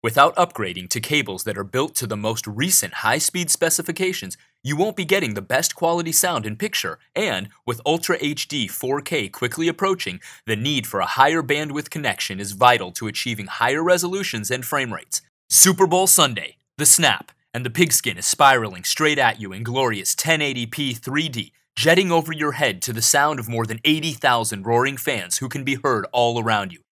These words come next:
Hitting its target downfield as the booming bass thud of defenders colliding puts you on the fifty-yard line. But not if you aren't using the newest and best iteration of H D M I two point oh cables,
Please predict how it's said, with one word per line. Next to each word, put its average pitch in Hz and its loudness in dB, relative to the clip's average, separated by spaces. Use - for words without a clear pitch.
Hitting 170 6
its - 0
target 139 0
downfield 135 0
as 113 -4
the 120 -4
booming 131 -2
bass 143 0
thud 131 2
of 107 -6
defenders 135 -4
colliding 127 2
puts 120 -4
you 127 -2
on 117 4
the 117 -6
fifty-yard 131 0
line. 90 -16
But 151 2
not 156 2
if 170 -4
you 160 -2
aren't 139 -2
using 107 -4
the 101 -10
newest 113 -4
and 98 -8
best 117 0
iteration 127 -2
of 95 -12
H 127 -4
D 160 -4
M 143 -2
I 95 0
two 160 -4
point 147 -8
oh 107 -4
cables, - -8